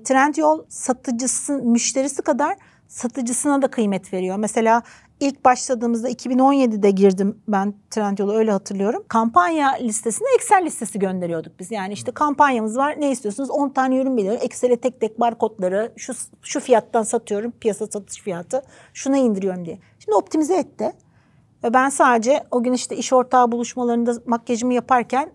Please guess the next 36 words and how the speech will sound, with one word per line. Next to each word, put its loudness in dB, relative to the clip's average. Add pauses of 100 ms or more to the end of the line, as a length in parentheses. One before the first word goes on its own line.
bir -12
kampanyaya -2
katıldık -6
bile. -2
Onu -2
hep -2
anlatacağım 0
yani. -10 (200)
Şey 6
yaparken 2
bile 0 (100)
on 4
tane -2
ürün -4
ekledik. -6 (240)
Orada 6
işte -6
kendiniz 0
de 4
şey -2
yap, -4
neyi 2
ön 2
plana 0
çıkarmak -2
istiyorsunuz? -12
Çünkü -6
şunu -2
da 6
fark 2
ettim. -8
Ben 2
markalaşma 2
yolunda 0
ilerleyen -2
bir, -4